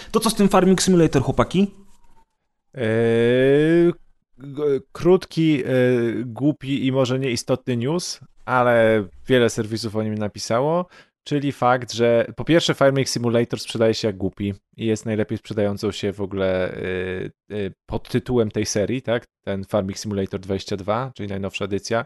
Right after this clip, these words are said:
Speaker 2: jest najlepiej się sprzedającym Farming Simulatorem. E, ale co, co, co, co ciekawsze, jak się wejdzie w,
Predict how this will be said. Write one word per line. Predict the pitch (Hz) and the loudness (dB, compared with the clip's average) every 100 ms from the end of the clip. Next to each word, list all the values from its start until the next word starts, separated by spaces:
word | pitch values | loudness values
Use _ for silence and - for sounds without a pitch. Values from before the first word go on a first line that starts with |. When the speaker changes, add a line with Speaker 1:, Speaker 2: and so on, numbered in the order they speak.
| - | -8
Speaker 2:
jest | 104 | -10
najlepiej | 107 104 98 98 | -6 -6 -6 -8
się | - | -10
sprzedającym | 98 - 98 95 95 98 | -12 -8 -6 -6 -8 -12
Farming | 104 98 95 | -10 -8 -10
Simulatorem. | - 101 98 - 107 147 190 - - - - _ - | -10 -8 -6 -4 0 0 -2 -10 -20 -20 -20 _ -6
E, | 110 107 107 110 - - | 0 2 4 2 -2 0
ale | 127 127 147 170 139 | 2 6 6 6 2
co, | 127 147 131 127 120 | 0 2 4 4 2
co, | - 123 - | -4 -10 -8
co, | - 120 113 110 | -6 -2 0 0
co | - 127 | -4 -6
ciekawsze, | 123 - 120 - 160 | -4 0 -2 0 0
jak | 120 | 0
się | - 120 | -2 0
wejdzie | 123 127 117 120 110 | 0 0 2 0 0
w, | 104 110 107 110 107 107 | -2 2 2 2 2 0